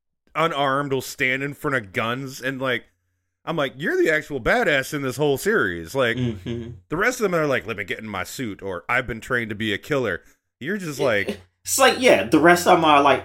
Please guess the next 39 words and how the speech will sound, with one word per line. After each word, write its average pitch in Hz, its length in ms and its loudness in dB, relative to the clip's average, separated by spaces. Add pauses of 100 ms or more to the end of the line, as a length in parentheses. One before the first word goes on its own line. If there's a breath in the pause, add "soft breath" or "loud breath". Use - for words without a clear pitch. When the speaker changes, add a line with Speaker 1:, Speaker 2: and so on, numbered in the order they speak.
Speaker 2:
"I 185 140 10
am 156 180 4
a 123 80 0
child 135 540 4
soldier, 92 680 2
and 117 180 -2
that's 156 160 0
what 160 100 2
Speaker 1:
Yeah. 147 160 6
Speaker 2:
I'm 127 100 -2
gonna 131 280 4
do." - 200 -2 (120)
<laughs> - 320 2 (3000)
Speaker 1:
Yeah, 139 160 0
Speaker 2:
That 285 180 2
Speaker 1:
so, - 60 0
like, - 120 6
Speaker 2:
it - 40 -10
Speaker 1:
m-, 131 220 -12 (240)
mad 143 320 -2
respect 110 380 -2
for 101 100 -8
Relena. 87 540 -6
Speaker 2:
Right. - 440 -4 (240)
That 220 180 6
is 381 120 2
something 190 360 4
I 160 120 6
have 165 220 4
to - 80 2
come 156 200 0
to 120 100 0
terms 127 400 -2
with, 131 220 -2
like, 113 200 0
as - 280 6
an 113 100 0
adult 104 460 0
now, 117 420 -4